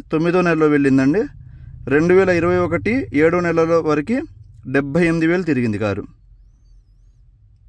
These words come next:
నెక్స్ట్ ఎనభై ఒకటి వేల సర్వీస్, ఆ, వేల దగ్గర నుంచి, అంటే రెండు వేల ఇరవై ఒకటి ఎనిమిదో నెల, రెండు వేల ఇరవై రెండు రెండో నెల, అంటే ఈయన ఫస్ట్ ఓనర్ అండి. ఈయన ఫస్ట్ ఓనర్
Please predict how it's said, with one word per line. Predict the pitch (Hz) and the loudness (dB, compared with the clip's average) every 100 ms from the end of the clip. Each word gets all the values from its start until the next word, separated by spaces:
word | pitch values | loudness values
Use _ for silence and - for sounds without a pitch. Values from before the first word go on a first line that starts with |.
| - _ _ _ _ _ _ _ _ _ _ _ 131 | -20 _ _ _ _ _ _ _ _ _ _ _ -2
నెక్స్ట్ | 151 - | -2 -2
ఎనభై | 156 147 165 190 | 0 2 0 0
ఒకటి | 180 170 175 | 0 -2 0
వేల | 175 180 | 0 0
సర్వీస్, | 170 165 160 156 - | 0 -2 -2 -2 -2
ఆ, | 143 139 143 | 0 2 2
వేల | 139 151 160 | 2 2 4
దగ్గర | 156 143 151 | 2 0 2
నుంచి, | 147 139 180 269 - | 2 0 -4 -6 -4
అంటే | 143 151 | -2 0
రెండు | 143 156 | 2 0
వేల | 170 | 2
ఇరవై | 165 160 160 160 | 2 2 0 0
ఒకటి | 151 151 196 240 - | -2 -4 -6 -6 -6
ఎనిమిదో | 135 156 160 | 0 2 4
నెల, | 139 104 95 - _ _ - - _ _ - | 2 0 -6 -16 _ _ -20 -20 _ _ -2
రెండు | 135 165 180 | 0 2 2
వేల | 185 185 | 2 4
ఇరవై | 180 165 165 175 | 2 2 0 0
రెండు | 170 165 165 240 302 - - | 0 -2 0 -2 -2 -8 -4
రెండో | 139 160 170 | -2 0 0
నెల, | 160 131 - _ - | 0 0 -2 _ -8
అంటే | 139 196 202 | -4 -2 -2
ఈయన | 175 175 | -2 -4
ఫస్ట్ | 202 160 - 196 | -4 -6 -4 -2
ఓనర్ | 170 127 | 0 0
అండి. | 104 98 - | 0 -4 -6
ఈయన | 135 147 | -2 -2
ఫస్ట్ | 147 139 - | -4 -6 -2
ఓనర్ | 165 151 202 | 0 0 0